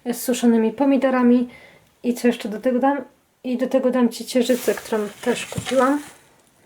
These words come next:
Tę ciecierzycę kupię w słoiku, ponieważ wtedy nie trzeba jej gotować. Tylko na patelnię daję razem z, e, ugotowanym makaronem właśnie suszone pomidory, ciecierzycę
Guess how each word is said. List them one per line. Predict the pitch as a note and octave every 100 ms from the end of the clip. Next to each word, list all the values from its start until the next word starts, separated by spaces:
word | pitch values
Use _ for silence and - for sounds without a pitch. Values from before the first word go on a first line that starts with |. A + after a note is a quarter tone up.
| _ _ _
Tę | -
ciecierzycę | G3+ - - C4 A#3+
kupię | C4+ A#3+ B3+
w | B3
słoiku, | D#4 D4 C4+
ponieważ | C4 A#3 A3+ A3+
wtedy | - A#3+
nie | A3+
trzeba | A#3 - G#3+
jej | A3 A3
gotować. | C4+ C4+ B3 A#3+ - _ _ _ _ _ _ _ _ _
Tylko | A#3 -
na | A#3
patelnię | A3+ A3+ A#3 A#3 A3+
daję | A3 A3
razem | A3 A3 A3
z, | G3+ - -
e, | G#3+ A#3 A#3 A3+ F#3
ugotowanym | G#3+ A#3 - A3+
makaronem | A3 G#3+ C4 A3+
właśnie | A3+ -
suszone | A#3 - A#3
pomidory, | A#3+ B3 D4 C4
ciecierzycę | A#3+ A3+ A#3 A#3+ -